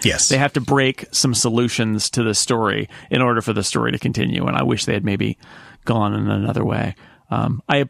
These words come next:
Speaker 2: I generally appreciate Doctor Who not going through what sometimes is the most boring thing in classic Doctor Who, like
Speaker 1: Hmm.
Speaker 2: the psychic paper being the best example, where in old Doctor Who, they would get captured and escape and captured and escaped and interrogated,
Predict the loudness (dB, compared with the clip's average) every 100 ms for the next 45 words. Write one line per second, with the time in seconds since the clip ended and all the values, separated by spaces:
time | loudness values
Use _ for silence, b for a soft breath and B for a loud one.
0 | 0 0 2 2 2 2 2 0 2 2
1 | 0 0 0 2 2 0 0 0 0 0
2 | 0 2 0 0 0 2 0 2 0 2
3 | 2 0 0 0 2 0 0 2 2 0
4 | 0 -2 0 0 0 0 2 2 2 0
5 | B B B B 2 4 4 4 2 4
6 | 4 0 0 0 0 0 2 2 0 2
7 | 0 0 2 0 0 -2 0 0 0 -2
8 | 0 0 2 0 -4 B B 0 2 2
9 | 2 2 0 0 2 2 2 0 -2 B
10 | B 0 2 4 2 2 2 2 -4 -6
11 | 0 2 2 2 2 2 2 -2 -4 -4
12 | -2 0 2 2 2 -2 -6 0 0 0
13 | 0 0 2 0 0 0 0 0 0 -2
14 | 0 0 2 2 2 2 0